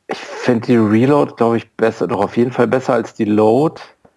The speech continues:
Ähm, mit den letzten habe ich mich tatsächlich gar nicht mehr so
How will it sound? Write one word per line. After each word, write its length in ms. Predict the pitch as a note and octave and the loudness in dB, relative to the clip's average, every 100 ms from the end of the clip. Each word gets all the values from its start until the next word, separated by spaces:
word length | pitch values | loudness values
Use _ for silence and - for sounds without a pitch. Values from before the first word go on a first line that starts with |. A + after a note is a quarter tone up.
| _ _ _ _ - | _ _ _ _ -4
Ähm, 960 | A2+ G#2+ G#2+ G#2 G#2+ A2 A2 G#2+ G#2 _ _ _ _ _ _ _ - | 0 2 0 -2 -4 -6 -6 -8 -12 _ _ _ _ _ _ _ -2
mit 180 | B2 | 0
den 120 | C#3 A2+ | 2 2
letzten 380 | A#2+ A#2+ C3+ | 2 0 -2
habe 140 | B2+ A2 | 0 0
ich 80 | A2+ | -4
mich 120 | G#2+ | -4
tatsächlich 440 | A2 - A2 A2 | -4 -2 0 0
gar 140 | A2 G#2+ | 0 -2
nicht 140 | G#2 | -2
mehr 120 | G#2+ | -4
so 100 | G2 | -4